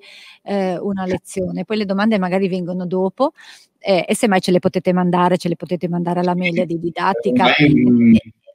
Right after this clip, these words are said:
Speaker 1: e
Speaker 2: me le
Speaker 1: cercheremo
Speaker 2: invia, poi, eh, posso rispondere anche via mail, eh.
Speaker 1: Allora potete mandarle all'indirizzo didattica chiocciola palazzoducale punto genova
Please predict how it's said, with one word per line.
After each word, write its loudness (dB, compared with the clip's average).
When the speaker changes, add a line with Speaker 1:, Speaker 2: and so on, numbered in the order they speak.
Speaker 1:
e -6
Speaker 2:
me 0
le 2
Speaker 1:
cercheremo 4
Speaker 2:
invia, 4
poi, 2
eh, 2
posso -6
rispondere -2
anche -4
via 0
mail, -4
eh. -16
Speaker 1:
Allora 0
potete -2
mandarle 2
all'indirizzo 2
didattica -4
chiocciola -2
palazzoducale -2
punto -2
genova 0